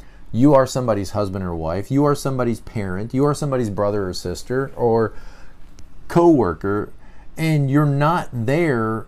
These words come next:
as a remote person. You're there as a real person.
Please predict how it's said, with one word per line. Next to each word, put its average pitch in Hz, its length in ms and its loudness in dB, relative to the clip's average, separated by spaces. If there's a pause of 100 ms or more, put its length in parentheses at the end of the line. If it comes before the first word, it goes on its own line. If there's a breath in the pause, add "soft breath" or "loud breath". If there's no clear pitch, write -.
as 123 160 2
a 120 80 4
remote 110 800 0 (360)
person. 90 540 -4
You're 131 200 4
there 123 600 2 (160)
as 120 200 -2
a 117 100 4
real 135 380 4
person. 139 600 -6